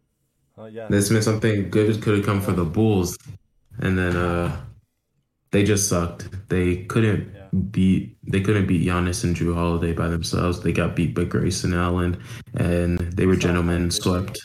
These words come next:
Speaker 1: like, I think twenty-seven game, or twenty-seven points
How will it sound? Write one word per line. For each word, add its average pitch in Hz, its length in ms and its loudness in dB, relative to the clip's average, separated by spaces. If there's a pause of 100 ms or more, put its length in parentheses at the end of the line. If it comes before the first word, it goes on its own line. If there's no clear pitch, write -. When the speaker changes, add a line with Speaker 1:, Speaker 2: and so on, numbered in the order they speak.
(460)
Speaker 1:
like, 104 240 -20
I 101 40 -20
think 113 220 -20
twenty-seven 107 460 -20
game, 101 280 -20 (360)
or 101 60 -20
twenty-seven 101 460 -20
points 107 340 -20